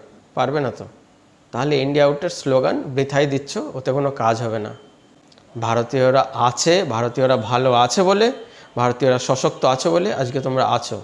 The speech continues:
আমার ভারত এই সশক্ত ভারত, আমি গর্ব করি আমার ভারতকে নিয়ে। তোমরাও তোমার দেশ নিয়ে গর্ব করো, অন্য দেশকে নিয়ে হিংসা করো না। আমরা যতই তোমাদের শুভবুদ্ধি উদয়ের জন্য কথা বলি, তোমাদের শুভবুদ্ধি হবে না। তোমরা চরমপন্থী হয়ে শেষ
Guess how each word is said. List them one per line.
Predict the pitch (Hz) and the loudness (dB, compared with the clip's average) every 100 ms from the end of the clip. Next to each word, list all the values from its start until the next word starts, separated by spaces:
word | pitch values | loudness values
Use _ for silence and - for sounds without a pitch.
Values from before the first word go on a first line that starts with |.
| - | 0
আমার | 135 117 | 2 2
ভারত | 120 131 160 - | 2 0 0 -4
এই | 147 127 | -4 -4
সশক্ত | 127 - 127 - 104 | -4 -4 -6 -4 -8
ভারত, | 110 95 - - - - | -6 -10 -14 -20 -16 -4
আমি | 131 | -2
গর্ব | 127 131 131 | 2 2 0
করি | 139 151 | -2 0
আমার | 131 123 | 0 -2
ভারতকে | 110 110 107 - | -4 -6 -8 -10
নিয়ে। | 98 98 - _ _ - | -12 -12 -18 _ _ -4
তোমরাও | 131 131 147 156 | -2 2 2 2
তোমার | 147 147 127 | 2 0 2
দেশ | 151 151 | 2 2
নিয়ে | 156 156 | 2 4
গর্ব | 147 143 147 | 4 2 2
করো, | 135 113 - - - _ _ _ _ - | 0 -2 -6 -14 -20 _ _ _ _ -8
অন্য | 131 135 | -2 -2
দেশকে | 131 - 139 | -2 -4 -2
নিয়ে | 147 | -2
হিংসা | 135 139 135 120 | 0 -2 -2 -6
করো | 110 107 | -6 -10
না। | 92 - _ _ - | -12 -16 _ _ -6
আমরা | 127 143 151 | 0 2 4
যতই | 135 156 156 | 2 2 0
তোমাদের | 151 147 151 - | 2 2 0 2
শুভবুদ্ধি | 147 147 147 156 | 2 4 2 2
উদয়ের | 139 147 143 | 4 4 4
জন্য | 143 143 135 | 2 2 0
কথা | 127 143 | 0 0
বলি, | 147 180 226 - | 0 -4 -8 -4
তোমাদের | 131 127 127 | -2 0 -2
শুভবুদ্ধি | 135 131 143 135 139 | -2 0 -2 -2 -2
হবে | 135 147 | 0 0
না। | 151 - - - - - | -2 -8 -20 -20 -12 0
তোমরা | 139 143 160 170 | 2 4 4 2
চরমপন্থী | - 139 156 160 165 165 160 160 | 4 4 4 2 0 0 2 4
হয়ে | 147 160 170 | 4 4 2
শেষ | - 160 | 2 2